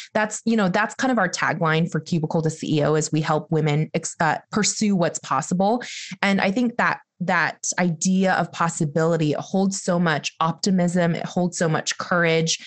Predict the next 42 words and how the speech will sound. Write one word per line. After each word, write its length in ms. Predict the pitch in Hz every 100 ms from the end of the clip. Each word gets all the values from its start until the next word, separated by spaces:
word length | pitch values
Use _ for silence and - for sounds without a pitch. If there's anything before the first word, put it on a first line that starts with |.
| - - -
and 300 | 170 156 156 156
empowerment. 800 | 156 - 180 180 180 170 175 -
And 260 | 175 160 -
I 120 | 170
just 200 | 190 190
think 200 | 196 196
that 320 | 170 156 - - _
as 200 | 190 208
a 40 | 202
C 280 | 208 190
E 60 | 180
O, 120 | 196
it's 140 | 165 -
our, 240 | 185 180
it's 140 | 180 190
our 100 | 196
job 460 | 190 151 175 190 -
to, 320 | 202 175 151 - -
to 420 | 196 170 160 165 - -
forge 720 | 214 208 202 190 - - - -
more 340 | 180 220 220
possibility 680 | 190 185 185 180 170 165 165
for 220 | 165 165
more 280 | 165 160 156
people 380 | 160 175 151 151
through 140 | 151
the 120 | 147
work 280 | 147 147 -
that 180 | - -
we 100 | 147
do, 280 | 156 120 135
right? 200 | 135 143
We 160 | 170 -
open 340 | 165 175 175
doors, 400 | 156 147 147 143
we, 240 | 151 147 - - -
we 100 | 180
solve 380 | - 160 160 160
problems, 680 | - 151 160 143 143 143
we, 280 | 147 143 131 - -
we 140 | 151
explore 760 | 147 - - 165 156 147 143